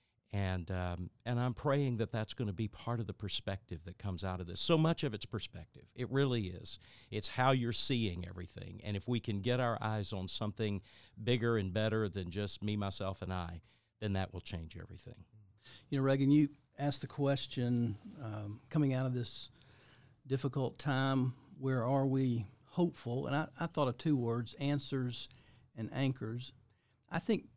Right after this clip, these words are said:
Speaker 2: more people are asking more ultimate questions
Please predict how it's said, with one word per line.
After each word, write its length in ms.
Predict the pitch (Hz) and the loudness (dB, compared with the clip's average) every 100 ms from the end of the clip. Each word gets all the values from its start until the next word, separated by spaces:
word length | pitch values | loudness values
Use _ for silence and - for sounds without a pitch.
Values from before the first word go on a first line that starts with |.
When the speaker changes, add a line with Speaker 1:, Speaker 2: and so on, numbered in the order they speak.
| - | -8
Speaker 2:
more 300 | 135 151 190 | 2 4 4
people 480 | - 156 151 165 135 | 4 2 2 2 2
are 140 | - | 0
asking 800 | 131 131 139 - - 151 143 135 - - _ _ - 127 | -2 -2 -2 -2 0 4 4 2 -2 -20 _ _ -14 -2
more 520 | 131 147 139 127 123 - _ _ | 2 4 4 4 0 -6 _ _
ultimate 360 | 180 185 151 120 | 0 4 4 2
questions 800 | - 131 117 - 131 127 139 | 0 0 0 -2 0 0 -2